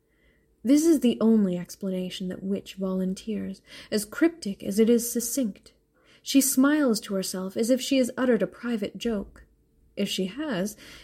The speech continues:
it is lost on you. At this, she gets to her feet and steps lightly up onto the floor as well, the edge of her robes pooling for just a moment before being whisked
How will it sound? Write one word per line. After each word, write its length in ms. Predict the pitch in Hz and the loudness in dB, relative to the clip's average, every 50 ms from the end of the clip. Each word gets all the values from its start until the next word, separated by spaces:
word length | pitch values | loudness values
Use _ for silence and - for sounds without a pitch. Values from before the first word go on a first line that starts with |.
| - _ | -12 _
it 140 | - 196 208 | -2 0 0
is 100 | 190 185 | 2 2
lost 480 | 196 202 214 233 240 - - - - | 2 2 2 0 0 -4 -8 -8 -8
on 180 | 190 180 180 180 | -6 -6 -4 -4
you. 240 | 180 180 180 185 - _ _ _ _ _ _ _ _ _ _ _ _ _ _ - | -6 -6 -8 -10 -12 _ _ _ _ _ _ _ _ _ _ _ _ _ _ -8
At 140 | 247 247 - | -6 0 2
this, 240 | 359 370 370 359 | 2 2 2 0
she 220 | - - - 277 240 | -2 0 2 2 2
gets 260 | 220 240 247 240 - | 2 0 0 -2 -6
to 120 | - 247 | -4 -2
her 100 | 233 226 | 0 0
feet 340 | 220 - - 233 196 180 - | -2 -2 -4 -4 -4 -4 -4
and 160 | 208 214 208 | -6 -6 -6
steps 320 | 208 - 247 226 233 - - | -6 -6 -8 -8 -8 -6 -2
lightly 500 | 214 220 233 254 254 - - 277 - - - | 0 0 0 0 -2 -4 -10 -12 -12 -10 -10
up 240 | 240 214 226 - - | -10 -10 -10 -10 -6
onto 240 | 208 202 196 202 202 | -4 -4 -4 -4 -6
the 100 | - 202 | -8 -10
floor 320 | - - 214 202 196 196 | -6 -4 -2 0 0 0
as 160 | 196 190 - | -2 -4 -6
well, 360 | - 240 220 196 196 196 202 - - - - - _ - | -8 -8 -6 -6 -8 -8 -10 -12 -16 -20 -20 -20 _ -4
the 180 | 240 - - | -4 0 2
edge 160 | 226 254 247 277 | 2 2 4 2
of 140 | 285 269 | 0 2
her 120 | 254 254 240 | 2 2 2
robes 460 | 208 220 233 220 208 196 180 185 - | 4 4 2 4 2 0 -2 -4 -10
pooling 640 | - _ - - 294 294 262 208 185 180 180 180 | -16 _ -4 0 2 4 4 2 0 -2 -4 -6
for 120 | - - 190 | -6 -6 -6
just 300 | 185 - 233 240 240 - | -4 -4 -4 -4 -4 -2
a 60 | 262 | 0
moment 520 | 240 233 240 226 185 175 175 175 - _ | 0 2 2 0 0 -2 -6 -8 -12 _
before 320 | _ 208 208 - 214 208 208 | _ -12 -6 -2 0 0 2
being 440 | 196 214 214 208 202 196 190 185 202 | 2 2 2 2 2 0 -2 -2 -2
whisked 480 | 254 285 - - - - - _ - | -2 -2 -2 -6 -10 -12 -14 _ -20